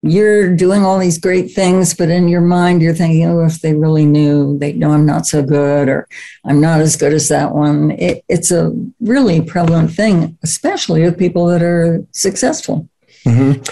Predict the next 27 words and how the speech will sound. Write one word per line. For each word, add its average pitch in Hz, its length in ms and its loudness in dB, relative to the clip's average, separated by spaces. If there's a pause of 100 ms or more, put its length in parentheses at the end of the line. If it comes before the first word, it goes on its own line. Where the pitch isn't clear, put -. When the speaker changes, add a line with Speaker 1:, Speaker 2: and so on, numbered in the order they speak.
(140)
Speaker 1:
Uh, 180 340 0 (800)
Speaker 2:
What 165 180 2
about 185 280 4
if 156 80 2
Speaker 1:
it - 80 -2
Speaker 2:
people, 165 360 0
I'm 143 180 2
just 131 220 -2
thinking 139 400 0
for 123 760 0
people 147 200 0
who 131 100 2
have 127 180 2
some 131 180 0
kind 127 240 0
of 104 220 -2
block, 98 440 0
let's 117 220 -2
say 117 160 0
writer's 117 600 2
block, 120 520 -2
or 107 200 0
they 107 160 0
procrastinate 131 840 -2
a 117 40 0
lot, 117 580 0
or 104 360 0